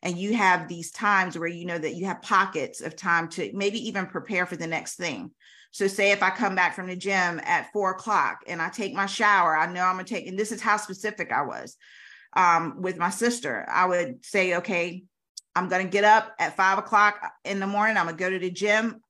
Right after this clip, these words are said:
I will go to the gym for an hour. I'll be back home at six o'clock. By six thirty, I will have my shower, do everything that I need to do. And then at that point, I'll start making her breakfast. It'll be done by seven.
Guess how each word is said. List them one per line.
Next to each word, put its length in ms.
I 340
will 280
go 240
to 60
the 100
gym 260
for 180
an 140
hour. 340
I'll 160
be 100
back 220
home 180
at 100
six 280
o'clock. 480
By 280
six 580
thirty, 600
I 140
will 140
have 220
my 140
shower, 680
do 160
everything 320
that 100
I 120
need 180
to 60
do. 400
And 220
then 100
at 140
that 260
point, 320
I'll 120
start 280
making 260
her 100
breakfast. 520
It'll 140
be 140
done 260
by 140
seven. 640